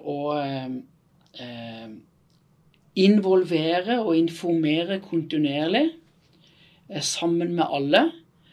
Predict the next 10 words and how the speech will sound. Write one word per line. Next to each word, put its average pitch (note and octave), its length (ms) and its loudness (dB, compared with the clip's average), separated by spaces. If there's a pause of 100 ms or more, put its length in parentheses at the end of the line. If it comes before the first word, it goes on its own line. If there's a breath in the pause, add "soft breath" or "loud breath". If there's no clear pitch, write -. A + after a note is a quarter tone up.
(180 soft breath)
på - 160 -4
hva C#3+ 160 0
man C#3+ 160 -4
ha-, E3+ 360 -2
holder C#3+ 260 -4
på D3 160 -4
med, C#4 240 -6 (180)
ha - 180 -12
en - 100 -8 (140)
åpenhet, F#3+ 920 -4